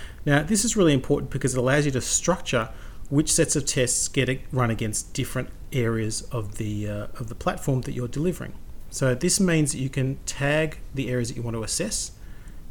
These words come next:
and scan them appropriately. And you can have different scans running for different tag type instances. Now, you may be asking, "What does this cost?" Let's talk a bit about the pricing.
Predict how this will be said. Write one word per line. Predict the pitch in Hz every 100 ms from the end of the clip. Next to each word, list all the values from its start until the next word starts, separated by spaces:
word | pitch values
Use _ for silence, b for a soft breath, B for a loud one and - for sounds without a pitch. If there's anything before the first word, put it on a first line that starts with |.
| -
and | 135 -
scan | - 127 120 117
them | 110
appropriately. | 117 - 113 135 113 110 -
And | 185
you | 202
can | 175
have | 165
different | 151 143 131
scans | - 131 120 117
running | 120 117
for | -
different | 113 104 - -
tag | - 98 -
type | - -
instances. | 135 131 - - - - - - - - - - B B B B B - - - - - - -
Now, | 147
you | 160
may | 196
be | 175
asking, | 151 - 151 139
"What | 160 165
does | 147
this | 135 110
cost?" | - 226 147 -
Let's | 226 -
talk | 190 -
a | 147
bit | 113
about | 117 113
the | -
pricing. | - 143 143 95